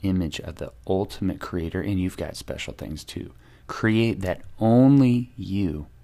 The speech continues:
can create. And that's kind of your identity. But we're gonna talk about something else that has to do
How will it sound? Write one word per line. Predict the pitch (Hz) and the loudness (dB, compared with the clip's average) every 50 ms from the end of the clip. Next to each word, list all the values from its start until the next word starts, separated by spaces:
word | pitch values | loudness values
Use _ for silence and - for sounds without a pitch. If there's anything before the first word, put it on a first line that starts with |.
| - - | -20 -20
can | - - 85 78 - | -10 -8 -6 -6 -6
create. | - - 78 - - - - - - - - - - - - - - - - - - - - - - - - - - - - - - - - - - - - - - - - - - - - | -6 -8 -8 -8 -8 -10 -10 -12 -16 -20 -20 -20 -20 -20 -20 -20 -20 -20 -20 -20 -20 -20 -20 -20 -20 -20 -20 -20 -20 -20 -20 -20 -20 -20 -20 -20 -20 -20 -20 -20 -20 -20 -20 -20 -20 -12 -4
And | - 104 107 | -2 0 0
that's | 117 123 - | 0 -2 -2
kind | - - - 120 107 104 | -6 -6 -4 -2 -2 -2
of | 95 98 | -2 -2
your | 95 95 90 90 85 - - - | -4 -2 -2 -4 -6 -8 -10 -10
identity. | 90 87 90 87 82 - - 92 87 85 87 - - 85 - - - - 90 85 85 85 - - - - - - - - - - - - - - - - - - - - - - - - - - - - - - - - - - - - - - - - - | -10 -10 -10 -12 -12 -12 -10 -10 -8 -8 -8 -8 -8 -8 -8 -8 -10 -10 -12 -12 -12 -14 -14 -16 -20 -20 -20 -20 -20 -20 -20 -20 -20 -20 -20 -20 -20 -20 -20 -20 -20 -20 -20 -20 -20 -20 -20 -20 -20 -20 -20 -20 -20 -20 -20 -20 -20 -20 -20 -20 -18 -8 -6
But | 98 110 | -4 -2
we're | 131 - | 0 2
gonna | 185 180 180 | 4 2 2
talk | - - 127 117 113 - | 2 -2 -4 -4 -4 -4
about | 107 95 98 85 85 - - | -4 -4 -4 -4 -4 -6 -8
something | - - - - 95 92 90 - 92 82 - - - - | -8 -10 -6 -4 -4 -6 -6 -8 -12 -14 -14 -16 -14 -12
else | 90 82 78 82 87 - - - - - - - - - - - - - - - - - - - - - | -12 -10 -10 -12 -16 -16 -16 -14 -12 -12 -12 -14 -18 -20 -20 -20 -20 -20 -20 -20 -20 -20 -20 -20 -12 -10
that | 98 87 85 82 78 | -8 -6 -6 -8 -10
has | - - - 95 90 - - - | -8 -8 -6 -6 -6 -8 -8 -8
to | - 95 | -8 -8
do | 87 85 92 87 82 80 80 80 80 - | -6 -4 -4 -4 -4 -4 -4 -6 -8 -10